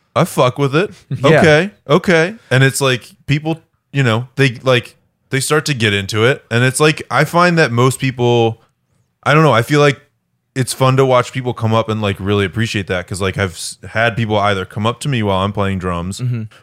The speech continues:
Speaker 1: or I've seen them come up to you and been like, "That was dope. Like, I fucking, I like that shit that,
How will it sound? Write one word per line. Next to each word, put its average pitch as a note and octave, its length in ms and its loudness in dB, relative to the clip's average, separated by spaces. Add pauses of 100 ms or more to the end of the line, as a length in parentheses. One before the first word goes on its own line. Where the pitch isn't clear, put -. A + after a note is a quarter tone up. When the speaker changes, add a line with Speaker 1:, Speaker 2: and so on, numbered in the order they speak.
Speaker 1:
or A2 480 2
I've G2+ 160 -2
seen A2+ 160 -2
them G#2 140 -4
come G#2+ 140 -4
up G2+ 140 -8
to A2 120 -8
you A#2+ 200 0
and F#2+ 80 -4
been F#2+ 140 -4
like, F#2+ 300 -4 (720)
"That G#2 120 2
was A2+ 200 2
dope. A#2+ 360 2
Like, G2+ 200 -4
I G#2 100 0
fucking, G2+ 640 -4
I F#2+ 100 -4
like A2 300 -2
that G2+ 180 -4
shit G2 320 -10
that, G2 160 -8